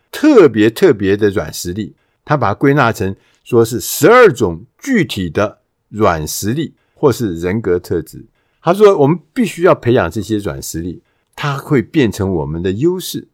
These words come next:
也是呢，你要成为A I世代领袖人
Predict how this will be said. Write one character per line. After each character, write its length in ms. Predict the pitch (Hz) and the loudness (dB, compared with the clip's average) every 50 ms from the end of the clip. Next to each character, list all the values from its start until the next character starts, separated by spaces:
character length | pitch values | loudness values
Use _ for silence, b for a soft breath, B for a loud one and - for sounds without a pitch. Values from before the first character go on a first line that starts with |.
| _ _ _ _ _ _ _ _ _ _ _ | _ _ _ _ _ _ _ _ _ _ _
也 220 | - 104 95 92 | -6 -4 -4 -4
是 240 | - - 202 185 160 | -4 -4 -2 -2 0
呢， 260 | 131 117 107 107 - - | 0 0 -2 -4 -6 -8
你 160 | 98 90 90 95 | -8 -6 -2 0
要 180 | 123 131 117 | 2 2 0
成 300 | - - - 107 104 117 | 0 -2 -4 -4 -2 0
为 240 | 107 98 104 - - | 0 0 -2 -4 -6
A 180 | _ 135 135 143 | _ 0 0 2
I 140 | 139 139 135 | 2 0 -2
世 240 | 123 - - 135 113 | -4 -6 -8 -6 -2
代 220 | 101 123 110 98 | -2 0 0 0
领 280 | 87 90 87 82 76 76 | -2 -4 -4 -4 -6 -6
袖 300 | - - 180 147 113 101 | -2 2 2 4 4 2
人 340 | 87 90 85 82 85 90 | 0 -2 -4 -4 -4 -8